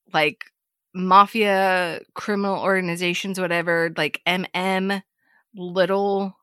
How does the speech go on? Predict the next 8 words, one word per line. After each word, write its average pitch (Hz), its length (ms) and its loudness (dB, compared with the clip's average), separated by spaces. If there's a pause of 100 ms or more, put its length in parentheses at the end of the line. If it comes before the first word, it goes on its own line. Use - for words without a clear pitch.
(140)
kink. 220 580 -6 (1200)
Um, 180 380 6 (200)
<laughs> - 220 -12
and 220 240 0
I 233 140 2
found 208 400 2
this 208 140 -4
book 285 480 -2